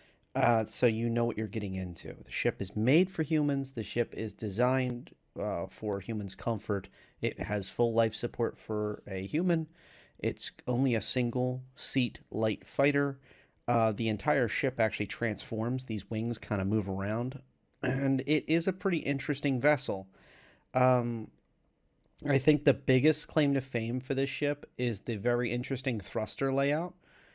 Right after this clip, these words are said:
And in theory, I mean, it has four main thrusters.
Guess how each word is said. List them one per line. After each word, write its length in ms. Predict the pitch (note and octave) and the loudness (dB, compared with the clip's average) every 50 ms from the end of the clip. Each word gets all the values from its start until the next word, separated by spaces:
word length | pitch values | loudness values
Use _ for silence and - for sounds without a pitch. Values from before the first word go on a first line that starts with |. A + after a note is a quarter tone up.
| _ _ _ _ _ | _ _ _ _ _
And 440 | - B2+ B2 B2 A#2 A#2 A2+ A2 - - _ _ _ _ _ - | 0 2 2 2 2 0 -2 -4 -6 -10 _ _ _ _ _ -18
in 380 | - - - A2+ C3 B2 A#2 | -18 -10 -6 -4 -2 -2 -4
theory, 520 | A#2 - - E3 D#3+ D3 C3 B2 A#2+ A#2 E2+ | -2 0 2 2 4 4 4 2 2 0 -2
I 40 | A2+ | -2
mean, 280 | B2 A#2+ B2 A#2 - - _ _ _ _ _ - - - - _ _ _ - | -2 -2 -2 -4 -6 -10 _ _ _ _ _ -20 -20 -20 -20 _ _ _ 0
it 100 | E3 E3+ | 0 2
has 460 | E3 G3 F3+ E3 D#3 D3+ C#3 - - - _ - | 2 4 6 6 6 4 2 -2 -8 -12 _ -18
four 400 | - - - D#3+ D3+ D3 C#3+ C#3 | -18 -2 0 2 4 4 4 2
main 340 | C3 C3 B2+ A#2+ A2+ G#2+ G2 | 2 2 2 2 0 -2 -4
thrusters. 720 | - - A#2 A#2 - - - - - - - - - - | -6 -6 -6 -6 -6 -8 -12 -16 -18 -18 -18 -20 -20 -20